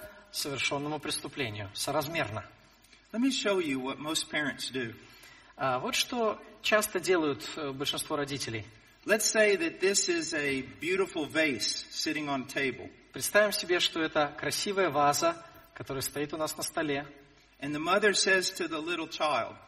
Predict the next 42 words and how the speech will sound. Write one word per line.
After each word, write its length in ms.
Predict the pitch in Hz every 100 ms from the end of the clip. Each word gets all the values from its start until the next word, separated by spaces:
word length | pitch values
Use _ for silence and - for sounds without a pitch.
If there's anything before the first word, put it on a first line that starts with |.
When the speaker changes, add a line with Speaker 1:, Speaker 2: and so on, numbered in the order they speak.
| - -
Speaker 1:
И 80 | 156
мама 280 | 165 170 170
говорит 320 | 160 160 151
ребенку: 520 | 147 147 139 - 113 - - -
Speaker 2:
"Don't 240 | 165 175 -
touch 380 | 196 - - 185
this. 400 | - - - - -
Speaker 1:
Не 160 | 147
трогай. 500 | - 180 151 143 139 - - - - _
Speaker 2:
If 120 | 123 139
you 80 | 135
touch 380 | 190 190 -
this, 240 | 147 135 -
you're 80 | 131
gonna 200 | 135 131
get 140 | 135
in 60 | 117
trouble." 340 | - - - - -
Speaker 1:
Если 280 | 156 143 151
прикоснешься 680 | - - 143 - 226 -
к 80 | -
этой 180 | 330 147
вазе, 440 | 135 156 - 196 - - -
Speaker 2:
She 120 | - 160
Speaker 1:
а, 100 | 160
Speaker 2:
wa-, 100 | 156
Speaker 1:
будет 320 | 151 175 -
проблема, 540 | 175 156 143 120 110 -
Speaker 2:
she 180 | - 147
Speaker 1:
будет 20 |
Speaker 2:
wa-, 120 | 151 147
Speaker 1:
беда. 240 | 131 120 - -
Speaker 2:
she 180 | - 143
walks 340 | 165 170 -
out 180 | 165 165
of 100 | 156
the 80 | 151
room. 320 | 165 139 113 - -
Speaker 1:
Она 140 | 147
выходит 380 | 147 - 320 -
из 100 | -
комнаты, 480 | - 302 302 320